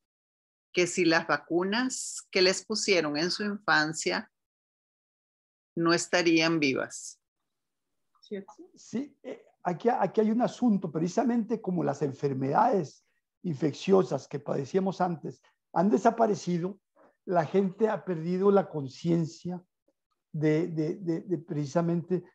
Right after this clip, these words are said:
Speaker 2: de lo importante que han sido las vacunas, ¿ya? Y en, en, eh, cuando yo estaba en la escuela, yo tenía tres, cuatro compañeritos que habían tenido poliomielitis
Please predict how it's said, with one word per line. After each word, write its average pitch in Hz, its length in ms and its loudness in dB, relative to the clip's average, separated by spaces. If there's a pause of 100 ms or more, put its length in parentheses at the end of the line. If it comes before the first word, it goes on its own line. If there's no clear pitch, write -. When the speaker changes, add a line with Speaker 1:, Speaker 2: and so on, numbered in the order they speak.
(220)
Speaker 2:
de 165 140 2
lo 165 80 4
importante 170 680 0
que 190 80 2
han 165 80 2
sido 180 220 0
las 156 140 -2
vacunas, 143 640 -6 (100)
¿ya? 190 160 -14 (420)
Y 185 120 -4
en, 208 320 2
en, 196 340 0
eh, 131 380 -8
cuando 160 200 0
yo 170 140 4
estaba 220 300 6
en 233 120 2
la 233 60 4
escuela, 208 580 4 (460)
yo 185 140 0
tenía 214 580 2
tres, 226 260 6
cuatro 202 360 0
compañeritos 196 880 -2
que - 80 -2
habían 180 200 2
tenido 208 320 2
poliomielitis 175 920 0